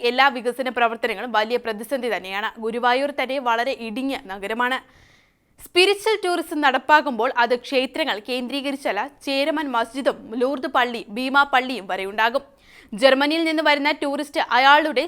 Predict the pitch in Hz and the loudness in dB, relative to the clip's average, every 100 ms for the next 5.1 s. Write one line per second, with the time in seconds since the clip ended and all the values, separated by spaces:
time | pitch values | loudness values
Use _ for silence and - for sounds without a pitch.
0 | - 262 277 277 349 262 220 247 247 254 | -2 -2 -2 -2 0 0 0 4 4 4
1 | 302 233 190 208 208 220 226 247 285 - | -2 -2 -8 -10 -2 -2 0 -2 -2 -4
2 | - - 247 233 269 302 320 320 349 330 | -20 -6 -4 0 0 0 -2 -2 -2 -2
3 | 277 330 240 254 262 302 294 277 226 311 | 0 2 2 2 4 2 2 -4 -4 -4
4 | 285 285 349 269 240 220 202 214 202 214 | -6 -4 -4 -4 -6 -8 -6 -4 -2 2